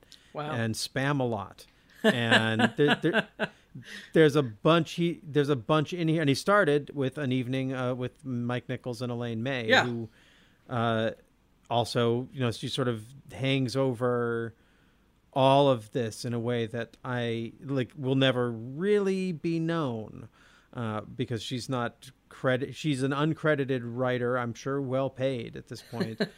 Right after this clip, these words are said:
Speaker 1: <laughs>
Speaker 2: on this film.
Speaker 1: I, well, I read an article about that, and it said that she did the fifth and final rewrite of this movie and got along very well with the original writer, and that was the final version of the script.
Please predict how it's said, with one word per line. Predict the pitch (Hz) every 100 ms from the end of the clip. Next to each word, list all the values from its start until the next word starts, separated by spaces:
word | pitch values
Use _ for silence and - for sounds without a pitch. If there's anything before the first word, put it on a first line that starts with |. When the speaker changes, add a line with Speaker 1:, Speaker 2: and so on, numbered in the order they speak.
| 202
Speaker 1:
<laughs> | - -
Speaker 2:
on | 120 120 117 117 117 117 -
this | 120 127 -
film. | - 160 139 117 120 127 -
Speaker 1:
I, | 220
well, | 220 233
I |
read | 233 254 330
an | 294
article | 294 294 254
about | 220 202 185
that, | 175 175
and | 170
it | 165
said | - 190
that | 180 156
she | - 202
did | 190 196 156
the | 165
fifth | 147 - - 220 247 -
and | 185 156
final | - 185 196 185
rewrite | 156 160 160 151
of | 143
this | 147
movie | 156 139 131 123 - _ _ -
and | 156
got | 151 175
along | 185 175 165
very | 139 143 170 196
well | 175 170 165
with | 139 160 160
the | 175
original | 151 160 151 151
writer, | 143 147 131 120 123 _ _ _ _ _ -
and | 160 156
that | 156 151
was | 147
the | -
final | 147 - 151 147
version | 127 139 127 135
of | 131
the | 120
script. | - 135 - -